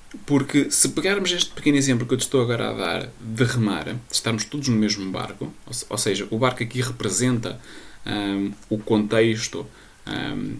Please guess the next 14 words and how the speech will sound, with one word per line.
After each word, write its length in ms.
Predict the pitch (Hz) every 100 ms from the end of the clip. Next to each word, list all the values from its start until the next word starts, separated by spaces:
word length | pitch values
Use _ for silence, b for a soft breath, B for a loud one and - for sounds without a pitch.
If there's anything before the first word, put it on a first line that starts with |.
| - - - 127
e 300 | 135 131 123
o 80 | 120
sítio 280 | - 151 143
por 140 | 135
onde 100 | 131
estamos 260 | - 127 123
a 40 |
remar 380 | 123 127 123 - - 147
é 100 | 165
o 140 | 127
objetivo, 760 | 110 107 95 - 90 82 104 135 - - - - - - - - - - B B B B B B B - -
é 60 |
assim, 500 | 170 - 127 95 85 - -
se, 760 | - - - 190 185 123 -